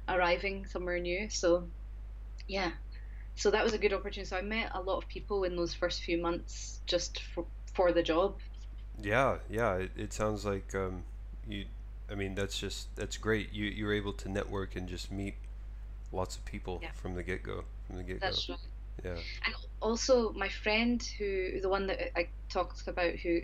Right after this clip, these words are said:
Speaker 1: who lives here f-, and has been here for a while, because she put me in one of the, her, like, family's, her husband's family's, like, properties, um, it's actually a share hu-, it's like a l-, it's a luxury share house,
Speaker 2: Mm-hmm.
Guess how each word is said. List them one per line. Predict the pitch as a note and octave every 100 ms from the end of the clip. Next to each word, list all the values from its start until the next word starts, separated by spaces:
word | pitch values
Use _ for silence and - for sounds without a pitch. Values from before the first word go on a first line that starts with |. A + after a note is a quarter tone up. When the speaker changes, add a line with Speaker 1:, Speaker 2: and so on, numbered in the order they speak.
| -
Speaker 1:
who | E3
lives | E3+ F3 -
here | G#3 F#3
f-, | -
and | - E3+ F3
has | E3+
been | - F3+
here | F3+
for | F3
a | F3
while, | E3+ F3+ F3 - - - - -
because | G#3 - A#3+ A#3+
she | - B3 A#3
put | - G#3 -
me | F#3 F#3 F3
in | F3 F3 F3
one | F3+ F3
of | F3 - E3
the, | F3
her, | F#3+ F3 E3+
like, | E3 -
family's, | - E3+ F3 E3+ E3+ - G3
her | F3
husband's | E3+ F3+ - E3
family's, | - E3+ E3+ E3 -
like, | - -
properties, | - E3 D3+ G3+ F3+ - -
um, | F3+ F3 F3
it's | B3 -
actually | G3+ - - G3+
a | F#3 F3
share | - F#3 F3+ F3+ - -
hu-, | F3+
it's | - G3+
like | G3+
a |
l-, | G3 G#3
it's | G#3 G#3+
a |
luxury | G3 G3+ - G3+
share | - F#3
house, | F3+ F3 B3 - -
Speaker 2:
Mm-hmm. | G#2+ G2